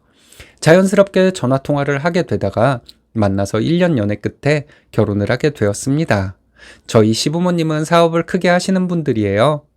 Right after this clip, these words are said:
저희 부모님도 사업이 잘 되어 돈을 많이 버셨지만 시부모님은 훨씬 더 크게 사업을 하는 분들입니다. 결혼하고 얼마 안 되어 시어머니는 저에게 이모를 소개해 주시겠다고 하셨어요. 시 외가에는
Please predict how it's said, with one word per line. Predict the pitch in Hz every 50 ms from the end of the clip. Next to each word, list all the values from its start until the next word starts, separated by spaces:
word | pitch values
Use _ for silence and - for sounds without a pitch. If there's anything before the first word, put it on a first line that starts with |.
| _ _ - - - _ -
저희 | - 180 196 196
부모님도 | 190 - 175 175 190 190 190 185 185 160 165 160 165
사업이 | - - 180 175 180 175 180 170
잘 | - - 107 107 104
되어 | - 107 104 107 123 143 151 135 - _ _
돈을 | - - 107 107 107
많이 | 104 98 98 98 101
버셨지만 | 95 107 101 - 107 - - - - 98 95 107 127 139 135 - - - - -
시부모님은 | - - - 185 202 208 202 202 196 190 190 190 185 185
훨씬 | 185 202 202 202 - 214 196
더 | 165 131 117 -
크게 | - - - 147 143
사업을 | 143 165 156 165 165 160 160 156 151
하는 | 170 175 170 160
분들입니다. | - 113 101 98 107 104 113 123 139 151 160 147 123 104 98 98 101 - _ _ _ _ _ - - - - _
결혼하고 | - 143 143 151 165 170 170 165 - 151
얼마 | 120 107 104 117 135 135
안 | 110 101 101 101
되어 | 110 107 107 110 120 131 135 131
시어머니는 | - - 160 160 170 160 143 120 107 113 131 151 147 135 - - - _ -
저에게 | - 170 175 185 185 180 185
이모를 | 156 123 120 127 135 139 143
소개해 | 139 - 170 170 185 175 170
주시겠다고 | 170 - 170 - - - 160 - - - 117 - 101 101
하셨어요. | 113 - - 143 - - - 107 113 139 156 156 _ _ _ _ _ _ _ -
시 | - - - 220
외가에는 | 190 180 156 151 - 185 190 190 185 175 165 170 175 180 180 175 160 131 110